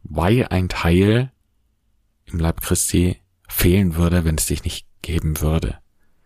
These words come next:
Und da pflanzt er dich ein.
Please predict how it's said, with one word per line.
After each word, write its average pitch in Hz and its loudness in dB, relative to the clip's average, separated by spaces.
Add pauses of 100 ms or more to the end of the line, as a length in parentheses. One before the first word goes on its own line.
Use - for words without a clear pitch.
(880)
Und 82 0
da 80 2
pflanzt 82 -2
er 85 -2
dich 80 -6
ein. 76 -8